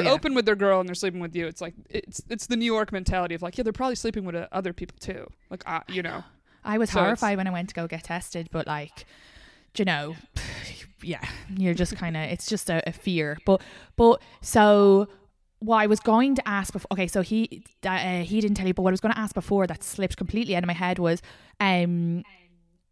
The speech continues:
Speaker 2: what, what, what was a guy's reaction who was okay with it? Who was like, you were like, "I have herpes," and he's like, "Okay, cool." What was
Speaker 1: Um, I'm trying to think the very first one I told. Um,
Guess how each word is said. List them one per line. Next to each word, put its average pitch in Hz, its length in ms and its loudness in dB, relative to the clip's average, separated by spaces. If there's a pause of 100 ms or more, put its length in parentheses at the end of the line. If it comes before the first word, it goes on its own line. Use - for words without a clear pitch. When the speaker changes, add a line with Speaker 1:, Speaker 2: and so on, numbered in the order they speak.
(560)
Speaker 2:
what, 214 340 4
what, 214 320 0
what 214 160 6
was 233 160 4
a 202 60 2
guy's 185 320 0
reaction 180 440 0
who 170 140 0
was 175 120 2
okay 170 300 0
with 160 140 -4
it? - 100 -20 (360)
Who 190 120 0
was 170 180 2
like, 160 400 -6
you 190 120 0
were 175 80 2
like, 156 160 -2
"I 170 60 -2
have 175 100 0
herpes," 165 460 -4
and 165 80 -4
he's 165 140 -4
like, 165 160 -6
"Okay, 156 260 -6
cool." 156 280 -6
What 170 260 -4
was 165 400 -4 (1800)
Speaker 1:
Um, 190 540 -8 (180)
I'm 175 60 -18
trying 170 200 -8
to - 20 -18
think 160 140 -14
the 175 60 -16
very 165 140 -14
first - 320 -16
one 190 100 -14
I 185 60 -14
told. 196 300 -12 (1500)
Um, 208 640 -6